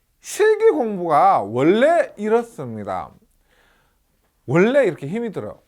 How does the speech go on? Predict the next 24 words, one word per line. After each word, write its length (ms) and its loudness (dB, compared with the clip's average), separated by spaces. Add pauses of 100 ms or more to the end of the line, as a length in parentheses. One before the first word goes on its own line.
(260)
몇몇 460 0
분들이 720 -4
뭐 260 -12 (120)
필기 320 -6
공부보다 580 -2
실기 340 -6
공부가 520 -4
더 160 -6
재밌다, 640 -4 (200)
이렇게 220 -4
말씀하시는 800 -4
분도 260 -10
계시지만 920 -2 (240)
정말 500 -6
일부고요. 920 -2
그런 320 -4
분들도 560 -6
계시지만, 680 -4 (440)
예, 340 -2 (180)
많은 400 -2
분들 220 -8
아닙니다. 540 -8
일부만 420 -6
그러시고요. 540 -8